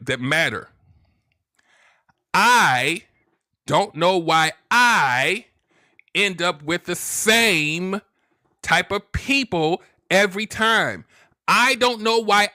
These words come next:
I always attract the same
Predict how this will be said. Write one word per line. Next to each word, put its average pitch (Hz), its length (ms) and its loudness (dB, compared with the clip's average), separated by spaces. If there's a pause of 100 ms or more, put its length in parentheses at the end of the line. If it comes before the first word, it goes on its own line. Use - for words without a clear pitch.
I 190 640 2 (320)
always 190 440 0
attract 208 680 -2 (200)
the 180 160 -2
same 214 800 -2